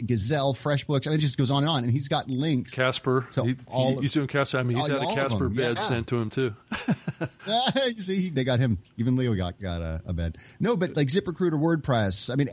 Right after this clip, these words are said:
Speaker 1: every affiliate marketing, stamps dot com, some big ones.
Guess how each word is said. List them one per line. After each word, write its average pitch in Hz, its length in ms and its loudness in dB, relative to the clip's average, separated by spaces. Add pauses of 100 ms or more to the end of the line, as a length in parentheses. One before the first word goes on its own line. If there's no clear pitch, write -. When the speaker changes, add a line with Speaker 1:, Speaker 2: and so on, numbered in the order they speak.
(300)
Speaker 1:
every 175 420 0
affiliate 151 500 0
marketing, 123 440 2
stamps 120 420 0
dot 107 160 0
com, 120 340 0
some 113 180 2
big 135 140 0
ones. 120 220 2